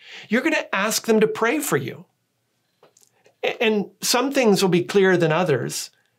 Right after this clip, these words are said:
but ultimately, you get what you ask for. If you want the will of God, he'll reveal it.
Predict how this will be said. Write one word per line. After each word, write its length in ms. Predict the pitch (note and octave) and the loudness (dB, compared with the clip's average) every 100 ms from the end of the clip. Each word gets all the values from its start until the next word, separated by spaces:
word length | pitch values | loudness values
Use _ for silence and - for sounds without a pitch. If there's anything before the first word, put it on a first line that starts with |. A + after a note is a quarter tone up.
| _ _ _ _ _ _ - | _ _ _ _ _ _ -8
but 100 | F#3 | -4
ultimately, 800 | A#3+ B3+ C4+ - C4+ B3+ A3+ - - | -4 -2 -2 0 0 -2 -4 -10 -6
you 100 | E3+ | -2
get 240 | G3+ G#3+ | 0 0
what 180 | A3+ - | -2 0
you 80 | F#3 | 0
ask 340 | E3 G#3 - | 0 -2 -8
for. 340 | - B2 - _ _ _ _ _ _ _ _ _ _ _ - | -8 -10 -10 _ _ _ _ _ _ _ _ _ _ _ -8
If 140 | E3+ F#3 | -6 -2
you 80 | F3+ | 0
want 300 | F3+ A#3+ A#3+ | 0 -2 -2
the 80 | |
will 200 | G#3 G#3 | 0 2
of 140 | F#3+ D3+ | 0 -2
God, 480 | F3 G3 G3 F3+ - _ _ - | -2 0 -2 -4 -10 _ _ -4
he'll 140 | E3 | 0
reveal 400 | C#3+ C3+ C3+ B2+ | 2 2 0 -2
it. 220 | A#2+ - | -4 -12